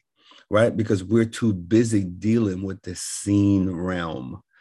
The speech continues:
And because we're so busy dealing with the seen realm,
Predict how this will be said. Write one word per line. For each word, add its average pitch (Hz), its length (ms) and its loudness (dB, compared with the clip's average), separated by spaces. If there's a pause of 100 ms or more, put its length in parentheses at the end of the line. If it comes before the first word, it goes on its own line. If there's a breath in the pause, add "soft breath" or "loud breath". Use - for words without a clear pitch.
(240 soft breath)
And 95 140 0
because 101 280 2
we're 101 160 4
so 101 240 0
busy 107 460 2
dealing 98 440 -2
with 92 180 -6
the 90 100 -8
seen 113 680 2
realm, 87 300 -6